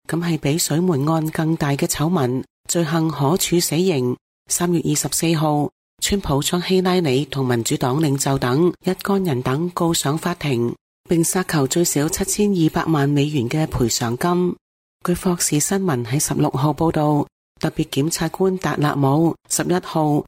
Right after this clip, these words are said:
再提交一份新法庭文件，其中聲稱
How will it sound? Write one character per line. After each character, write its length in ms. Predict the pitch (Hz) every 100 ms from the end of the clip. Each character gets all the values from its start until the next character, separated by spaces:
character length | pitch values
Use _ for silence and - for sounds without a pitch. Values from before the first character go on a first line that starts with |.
| -
再 160 | 175
提 180 | 175 131
交 180 | 123 165
一 100 | 180
份 220 | 175 143
新 260 | 143 185 185
法 180 | - 160
庭 240 | - 131 120
文 120 | 117
件， 380 | 113 127 165 180 - _ _ -
其 140 | 139
中 220 | - 170
聲 180 | 175 180
稱 300 | 175 190 190